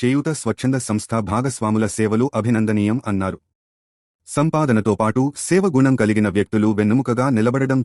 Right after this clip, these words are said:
చేయూత లబ్ధిదారుల అదృష్టం అన్నారు. చేయూత సచ్చన సంస్థ భవిష్యత్తు కార్యాచరణలో చేపట్టబోయే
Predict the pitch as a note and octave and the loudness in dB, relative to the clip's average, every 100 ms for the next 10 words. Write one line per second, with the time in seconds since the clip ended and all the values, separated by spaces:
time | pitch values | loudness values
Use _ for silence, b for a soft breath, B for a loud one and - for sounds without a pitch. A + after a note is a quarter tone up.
0 | A2 G#2 G#2+ A2 G2+ G2 G#2+ G#2 G#2+ G#2+ | 0 0 0 0 0 0 0 0 0 -2
1 | F#2+ G2+ G2 A2+ A#2 G#2 F#2+ F#2+ - _ | -2 -4 -2 -4 -4 -2 -2 -4 -8 _
2 | _ _ _ _ _ _ _ - F3 F#3 | _ _ _ _ _ _ _ 2 4 4
3 | F3+ E3+ A2+ - C3 - A#2 - C3+ G#2 | 2 0 -2 0 0 2 0 0 -2 0
4 | A#2 - B2 C3+ A2+ G#2+ G#2 G#2+ G#2 G#2+ | -2 -2 -2 -2 0 2 0 0 0 0
5 | A2 G#2 G#2 G2+ G#2 G2+ G#2+ B2 | 0 -2 -2 -2 0 2 2 2